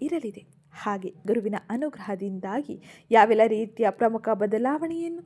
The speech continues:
ನೀವು ಈ ತಿಂಗಳಿನಲ್ಲಿ ನೋಡಬಹುದು ಎಂಬುದನ್ನು ತಿಳಿಯೋಣ. ಗುರು ಗ್ರಹವು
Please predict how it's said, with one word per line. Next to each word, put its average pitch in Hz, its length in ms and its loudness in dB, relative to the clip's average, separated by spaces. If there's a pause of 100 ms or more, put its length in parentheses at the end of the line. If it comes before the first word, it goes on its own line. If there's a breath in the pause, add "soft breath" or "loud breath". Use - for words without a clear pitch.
(260 soft breath)
ನೀವು 233 200 2 (120)
ಈ 226 160 -2
ತಿಂಗಳಿನಲ್ಲಿ 285 680 -6 (220)
ನೋಡಬಹುದು 269 580 -6 (160)
ಎಂಬುದನ್ನು 208 500 -8 (240)
ತಿಳಿಯೋಣ. 214 380 -6 (580 loud breath)
ಗುರು 277 300 6
ಗ್ರಹವು 247 500 2